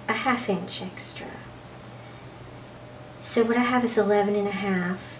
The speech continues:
but I think I am gonna make it eleven. Or is it okay just to have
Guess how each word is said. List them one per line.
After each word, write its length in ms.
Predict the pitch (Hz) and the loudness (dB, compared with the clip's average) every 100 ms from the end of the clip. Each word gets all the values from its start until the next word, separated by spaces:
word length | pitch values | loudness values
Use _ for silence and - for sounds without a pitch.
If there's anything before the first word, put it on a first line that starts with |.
| - | 2
but 80 | 214 | 4
I 80 | |
think 240 | 214 262 247 | 6 2 2
I 60 | 294 | 4
am 200 | 240 226 | 6 6
gonna 160 | 233 226 | 6 6
make 320 | 208 202 - | 4 2 -2
it 160 | 196 196 | -2 0
eleven. 800 | 190 185 180 175 175 175 175 185 - - - - - - - - - - - - - - - - - - - - - - - - - - - - - - - - - - - - - - - - - - | 0 2 0 -2 -4 -6 -6 -6 -10 -14 -14 -16 -16 -16 -16 -16 -16 -16 -16 -16 -16 -16 -16 -16 -16 -16 -16 -16 -16 -14 -14 -14 -16 -16 -16 -16 -16 -16 -16 -16 -16 -16 -16 -14 -16 -16 -16 -14 -14 4
Or 320 | 220 214 208 | 10 10 10
is 180 | 208 196 | 6 6
it 80 | 208 | 8
okay 460 | 202 196 214 196 190 | 6 6 6 8 8
just 280 | 196 - | 8 6
to 60 | - | 4
have 380 | 190 202 190 | 2 4 4